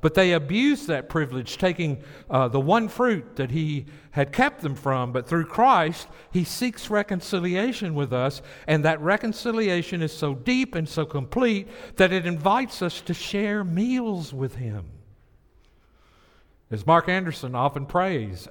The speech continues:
at our Lord's Supper, it's not a snack. It's a meal, because you are feasting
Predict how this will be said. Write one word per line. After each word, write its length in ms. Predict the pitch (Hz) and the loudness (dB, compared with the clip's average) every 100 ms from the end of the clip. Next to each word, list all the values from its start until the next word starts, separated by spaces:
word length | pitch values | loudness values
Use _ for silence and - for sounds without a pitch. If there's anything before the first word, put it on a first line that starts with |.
| 127 | -6
at 160 | 120 | -4
our 340 | 113 113 107 107 - | -2 -4 -6 -10 -8
Lord's 320 | 113 110 110 | -4 -4 -8
Supper, 420 | - 175 - 95 - - - - - - | -10 -12 -10 -12 -14 -20 -20 -20 -20 -4
it's 180 | 139 - | -4 -2
not 220 | 113 101 | -4 -4
a 60 | 107 | -8
snack. 500 | - 165 165 117 - - - _ _ _ _ _ _ _ _ - - | -6 -8 -8 -12 -18 -20 -20 _ _ _ _ _ _ _ _ -12 -4
It's 260 | 143 - | -4 -4
a 120 | 113 | -8
meal, 720 | 95 95 110 185 269 240 - - _ _ _ _ _ _ - - | -6 -6 -4 -4 -6 -10 -14 -20 _ _ _ _ _ _ -18 -8
because 320 | 143 143 113 | -2 -2 0
you 120 | 143 | 0
are 140 | 127 107 | 0 -2
feasting 840 | - - 262 247 - - 135 117 | -8 -10 -8 -6 -8 -4 -4 -6